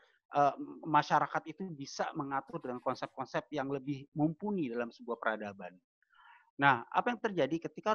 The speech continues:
Yunani itu di, eh, berganti kepada Romawi, terjadilah yang perbedaan yang sangat mencolok, ya. Komunikasi digunakan untuk sarana perang. Sarana perang untuk apa? Sebenarnya untuk menjatuhkan mental lawan,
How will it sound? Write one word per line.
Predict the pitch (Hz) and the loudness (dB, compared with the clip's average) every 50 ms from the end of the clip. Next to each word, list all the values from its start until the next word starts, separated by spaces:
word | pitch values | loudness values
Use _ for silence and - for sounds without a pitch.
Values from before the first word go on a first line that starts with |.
| 208 | 2
Yunani | 185 170 160 156 156 151 151 143 | 2 2 4 4 4 4 2 0
itu | 139 - 143 | -2 -2 -4
di, | 127 123 123 123 123 123 123 - | -4 -4 -4 -4 -4 -6 -8 -10
eh, | - 120 117 117 113 110 110 - - - | -8 -6 -4 -4 -4 -4 -6 -8 -10 -4
berganti | 135 139 127 117 151 160 170 175 - 165 | -2 0 2 6 8 6 6 6 2 -2
kepada | 143 143 - _ - 120 113 107 110 | -2 -2 -4 _ -6 -8 -6 -4 -4
Romawi, | 107 104 98 98 90 87 95 113 165 202 220 220 214 _ - | -6 -6 -4 -4 -4 -4 -4 -6 -6 -6 -8 -8 -10 _ -8
terjadilah | 127 120 123 120 117 120 139 160 185 | -6 -2 -2 -2 0 0 2 2 4
yang | 180 151 143 | 4 2 2
perbedaan | - 131 123 117 113 131 143 160 | 0 -2 0 0 2 2 4 2
yang | 147 - | 2 2
sangat | 156 156 160 170 180 | 0 -2 0 -2 -4
mencolok, | - 202 208 202 185 170 - _ - | -4 -4 -4 -4 -4 -6 -8 _ -14
ya. | - - 143 - _ _ _ _ _ _ _ _ _ | -10 -10 -10 -10 _ _ _ _ _ _ _ _ _
Komunikasi | - 151 131 135 139 139 - 135 131 127 - - 226 202 160 | 0 2 2 2 2 0 2 2 2 2 0 -2 -4 -4 -4
digunakan | 156 147 147 143 143 127 123 120 117 113 - - - 196 190 - - _ - | -4 -6 -2 -2 0 0 2 0 0 -2 -2 0 2 2 2 0 -4 _ -6
untuk | 143 135 131 - - - | -6 -6 -6 -8 -12 -12
sarana | - - 139 120 127 127 135 - | -8 -6 -6 -6 -4 -6 -6 -6
perang. | - - 139 123 113 101 95 110 - - - - - _ _ _ _ _ _ _ _ _ _ _ - - _ - - | -4 -4 -4 -4 -4 -8 -12 -16 -18 -18 -18 -18 -20 _ _ _ _ _ _ _ _ _ _ _ -20 -20 _ -6 2
Sarana | - 180 170 175 180 175 | 4 6 8 8 8 8
perang | - 240 262 254 240 | 6 4 4 4 2
untuk | 247 233 | 2 4
apa? | 269 269 262 - - 156 - - - | 4 6 6 6 4 4 2 -2 -12
Sebenarnya | - - 185 196 196 226 262 277 | -10 -4 -2 2 2 4 4 4
untuk | 247 202 196 190 - 254 - - | 2 2 0 -2 -2 -4 -2 -2
menjatuhkan | 170 147 135 139 135 139 - 165 - - 214 226 214 185 151 | -2 2 4 4 4 4 2 -4 -2 2 2 2 2 0 -8
mental | 156 151 151 151 156 151 151 165 | -6 -6 -4 -2 -2 0 2 4
lawan, | 180 185 190 185 160 139 135 135 135 | 6 6 8 8 6 4 2 -2 -14